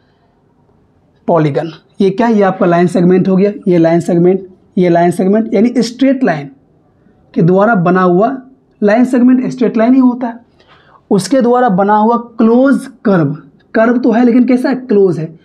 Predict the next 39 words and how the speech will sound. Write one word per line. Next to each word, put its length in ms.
उसे 240
आप 120
बोलेंगे 300
पॉलीगन। 480
तो 120
triangle 420
is 200
the 100
smallest 560
polygon। 360
इसमें 300
क्या 140
होता 220
है? 80
तीन 240
साइड, 320
ये 120
आपका 320
साइड, 380
ये 120
क्या 140
होगा? 140
This 240
is 60
your, 240
this 180
is 60
triangle 420
side। 280
और 140
ये 160
होता 240
है 40
आपका 200
ये 160
side 400
और 160
ये 340
side। 300